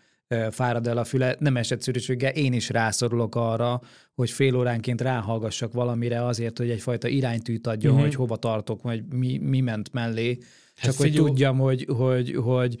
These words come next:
Speaker 1: hogy most sok a lábcín, kevés a lábcín, sok a magas, kevés a magas, sok a mély, nem, nem elég a mély. Tehát, hogy, hogy én is az van, hogy egy, egy fél óra, óra után, után áthallgatok pár másodpercre valamire, amiről, amiről tudom, hogy az jól szól,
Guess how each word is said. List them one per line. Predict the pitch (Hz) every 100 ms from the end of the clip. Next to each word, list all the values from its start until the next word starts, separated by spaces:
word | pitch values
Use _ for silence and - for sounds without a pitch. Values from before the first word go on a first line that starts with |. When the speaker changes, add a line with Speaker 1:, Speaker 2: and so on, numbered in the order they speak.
| - - _
Speaker 1:
hogy | - 123 127
most | 127 110
sok | - 135
a | 151
lábcín, | 156 151 135 127
kevés | 123 139 143
a | 139
lábcín, | 139 131 131 117
sok | 123 135
a | 147
magas, | 139 131 120 -
kevés | - 131 139
a | 143
magas, | 139 123 113
sok | - 120 143
a |
mély, | 139 131 123
nem, | 117 120
nem | 127 127 123
elég | 135 135 135
a |
mély. | 139 131 123
Tehát, | 120 120
hogy, | - 127 123 - - -
hogy | 135 135
én | 165 151
is | 131
az | 139 120
van, | 131
hogy | 131 131
egy, | 139 127 -
egy | 139
fél | 113 143 139
óra, | 131 127
óra | 131 127
után, | 123 120 120 113 -
után | 127 127 123
áthallgatok | 131 131 120 123 117 117 117
pár | - 120
másodpercre | 113 113 110 110 120 107 -
valamire, | 120 131 123 120 117
amiről, | 113 117 113 113
amiről | - 120 113 117
tudom, | 113 139 117
hogy | 110
az | 104 98
jól | 107 143
szól, | - 160 151